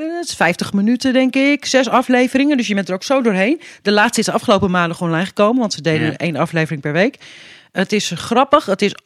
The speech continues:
Speaker 1: ook drama en het is ook een beetje woke natuurlijk.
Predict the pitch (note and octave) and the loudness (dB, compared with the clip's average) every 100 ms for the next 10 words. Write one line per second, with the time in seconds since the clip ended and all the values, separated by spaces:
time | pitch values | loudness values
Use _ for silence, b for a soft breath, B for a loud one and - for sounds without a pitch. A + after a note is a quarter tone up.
0 | _ G#3+ G3 B2+ C#3 B2+ F3+ B3 D#4+ - | _ 2 2 -2 0 2 2 2 0 0
1 | F3 - D#3+ D#3+ D#3 E3 C#3+ C#3+ F3+ B2 | -2 -2 -4 -4 -2 -2 -2 -2 -2 -2
2 | B2 A#2+ C#3+ D3 B2 A2+ C#3 - | -4 -2 -4 -4 -6 -6 -8 -10